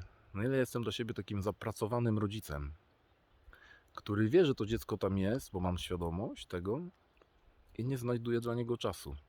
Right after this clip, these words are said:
W Dzień Dziecka tak, bo to przecież święto dziecka. Ale, ale na co dzień? Też wiem, wiem, że tam jest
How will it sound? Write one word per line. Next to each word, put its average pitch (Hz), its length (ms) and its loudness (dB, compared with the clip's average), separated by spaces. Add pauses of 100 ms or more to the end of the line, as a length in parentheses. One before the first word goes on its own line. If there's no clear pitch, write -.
(500)
W 85 80 -8
Dzień 123 200 4
Dziecka 98 340 2
tak, 135 260 2
bo - 140 -6
to - 120 -12
przecież - 640 -4
święto 76 320 -10
dziecka. - 380 -4 (1000)
Ale, 87 680 2 (1600)
ale 95 180 0
na 82 140 0
co 85 240 -4
dzień? 156 280 -4 (1500)
Też 117 220 -6
wiem, 135 340 2 (920)
wiem, 131 160 4
że 127 140 6
tam 110 220 4
jest 113 520 2